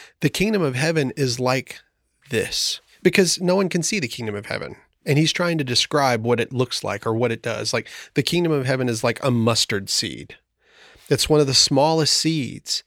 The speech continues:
but if you plant it, it grows and it becomes like a tree, and birds can even land in it. That's, it's like, hmm. So what you're saying is that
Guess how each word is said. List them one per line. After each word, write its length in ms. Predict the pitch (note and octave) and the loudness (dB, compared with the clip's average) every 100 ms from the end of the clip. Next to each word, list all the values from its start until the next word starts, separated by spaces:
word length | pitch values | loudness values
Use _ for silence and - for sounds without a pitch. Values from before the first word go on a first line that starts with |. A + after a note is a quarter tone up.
| _ _ _ B2+ | _ _ _ -4
but 100 | A#2 | -4
if 140 | A2+ | -2
you 80 | A#2+ | -6
plant 460 | - C#3 D#3+ D3 | -4 -2 0 0
it, 140 | A2 - | -2 -4
it 180 | C#3 C#3 | -6 -6
grows 560 | C3 B2+ C#3 B2 A2+ A#2 | -2 2 4 4 0 -4
and 80 | |
it 40 | A2 | -4
becomes 400 | A2 - B2+ A#2 | -6 -6 -4 -4
like 100 | G#2+ | -6
a 60 | F#2+ | -4
tree, 720 | - - F2 D2 F2 C#2+ - - - - - | -4 -2 -4 -4 -10 -14 -16 -20 -20 -20 -4
and 260 | C3 A#2 G#2+ | -2 0 2
birds 360 | A2+ D3+ A#2+ - | 4 4 2 -2
can 200 | A#2+ G#2+ | -2 -4
even 260 | G#2 G2+ | -4 -4
land 300 | F#2+ F#2+ F#2 | -4 -6 -8
in 100 | F#2 | -14
it. 120 | - - | -14 -6
That's, 220 | B2 - | -4 -4
it's 320 | - - - | -10 -14 -12
like, 120 | - - - | -12 -12 -10
hmm. 180 | G3 G#2+ - _ - - | -8 -8 -12 _ -20 -12
So 140 | - C3+ | 0 0
what 100 | B2+ | 2
you're 80 | |
saying 300 | - E3 C#3+ | 0 0 0
is 100 | A#2 | -2
that 240 | A2+ G#2+ | 0 -2